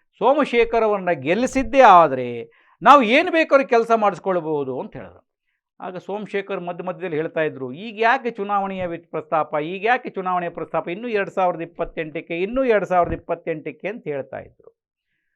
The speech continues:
ಮಾಜಿ ಪುರಸಭಾ ಸದಸ್ಯ ಬಿ ಬಿ ಎಂ ಪಿ ನಾಮನಿರ್ದೇಶಿತ ಸದಸ್ಯ ಜಿ ವಿ ಸುರೇಶ್ ಅವರು ಎದ್ದು ನಿಂತುಕೊಂಡು ಪಾರಸ್ ಮನೆಯ ಖಾತೆಯನ್ನ ಮಾಡಿಸೋದಕ್ಕೆ ಸೋಮಶೇಖರ್ ಸಾಕಷ್ಟು ಕಷ್ಟವನ್ನ ಪಟ್ಟು ಒಂದು ರೂಪಾಯಿ ಹಣವನ್ನು ಪಡೆಯದೆ ಇಲ್ಲೇ ಖಾತೆಯನ್ನ ಮಾಡಿಸಿಕೊಟ್ಟಿದ್ದಾರೆ ಅಂತ ಹೇಳಿದ್ರು.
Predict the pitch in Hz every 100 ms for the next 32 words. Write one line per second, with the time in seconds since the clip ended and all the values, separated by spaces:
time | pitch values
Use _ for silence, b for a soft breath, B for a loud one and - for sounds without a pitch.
0 | _ _ _ _ _ _ _ 180 240 285
1 | 294 285 262 247 262 247 233 240 233 240
2 | 226 185 - _ _ _ _ _ _ _
3 | 160 247 269 262 262 233 196 254 269 254
4 | 254 247 240 233 233 208 180 208 247 233
5 | 233 277 285 254 240 208 240 220 247 240
6 | 214 - _ _ - 277 294 285 269 262
7 | 247 247 262 269 262 254 240 240 214 233
8 | 233 240 247 226 226 233 226 240 240 240
9 | 240 240 - 240 233 170 247 247 269 240
10 | - - 226 277 269 269 269 269 220 247
11 | 262 254 - 247 254 214 240 269 269 240
12 | 247 247 240 226 233 226 247 226 226 233
13 | 180 196 190 214 214 190 165 175 226 151
14 | 104 95 -